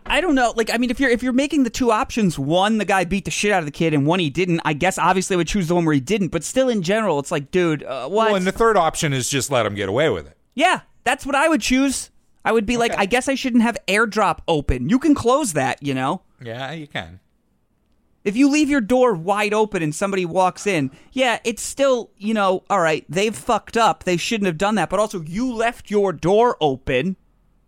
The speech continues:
Speaker 2: I, I, listen, I agree. And if I leave my door open, I expect somebody to come in and rob me. Like, just much, just like AirDrop, if I leave it open, I expect that to be some sort of a door for a fucking hacker,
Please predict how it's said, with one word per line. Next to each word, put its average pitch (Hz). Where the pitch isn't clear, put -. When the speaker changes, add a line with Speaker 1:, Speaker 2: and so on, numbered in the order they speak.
Speaker 2:
I, 202
I, 214
listen, 170
I 175
agree. 110
And 107
if -
I 139
leave 151
my 151
door 117
open, 117
I 110
expect 113
somebody 113
to 98
come 123
in 101
and 104
rob 135
me. 80
Like, 127
just 147
much, 139
just 123
like 139
AirDrop, 113
if 151
I 123
leave 123
it 143
open, 113
I 120
expect -
that 110
to 117
be 110
some 107
sort 110
of 107
a 107
door 95
for 113
a 98
fucking 127
hacker, 147